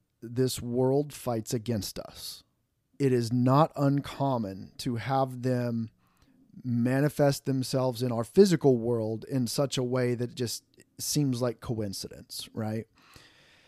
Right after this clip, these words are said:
So I feel like it, it has been an attack to prevent me from telling you this stuff, which is why I was gonna do it regardless.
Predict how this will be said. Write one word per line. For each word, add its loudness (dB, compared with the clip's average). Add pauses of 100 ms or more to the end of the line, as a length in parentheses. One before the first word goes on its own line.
(300)
So 4
I 6
feel 0
like -2
it, -4
it -6
has -4
been -2
an -4
attack -6
to -4
prevent -4
me -4
from -8
telling -6
you -6
this -8
stuff, -4
which -4
is -2
why -2
I 0
was -2
gonna -4
do 0
it -2
regardless. -4